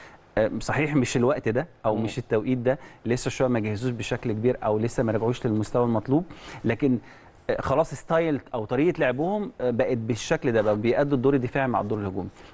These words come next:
Speaker 1: وده ما فيهوش مانع. ايه المانع؟
Speaker 2: مم.
Speaker 1: بالعكس، النادي الاهلي كل ما، ما، ما بتبقى جاهز بدنيا وفنيا وذهنيا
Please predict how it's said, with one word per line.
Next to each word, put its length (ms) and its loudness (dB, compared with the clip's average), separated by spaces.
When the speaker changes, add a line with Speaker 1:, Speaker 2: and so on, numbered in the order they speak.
Speaker 1:
وده 240 4
ما 160 2
فيهوش 280 -4
مانع. 200 2
ايه 80 4
المانع؟ 460 4
Speaker 2:
مم. 60 -2
Speaker 1:
بالعكس، 380 -2
النادي 260 -2
الاهلي 300 2
كل 220 2
ما، 240 2
ما، 180 0
ما 240 -2
بتبقى 320 2
جاهز 300 2
بدنيا 420 2
وفنيا 520 -2
وذهنيا 500 0